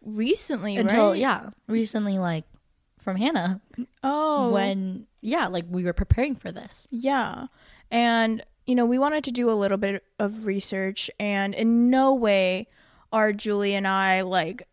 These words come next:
Speaker 1: psychologists or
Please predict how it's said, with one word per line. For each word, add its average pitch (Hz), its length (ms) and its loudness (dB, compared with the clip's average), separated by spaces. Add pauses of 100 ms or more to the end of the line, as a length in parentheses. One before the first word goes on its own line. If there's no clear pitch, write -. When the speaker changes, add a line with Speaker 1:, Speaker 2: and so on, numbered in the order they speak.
Speaker 1:
psychologists 240 1500 2
or 214 560 0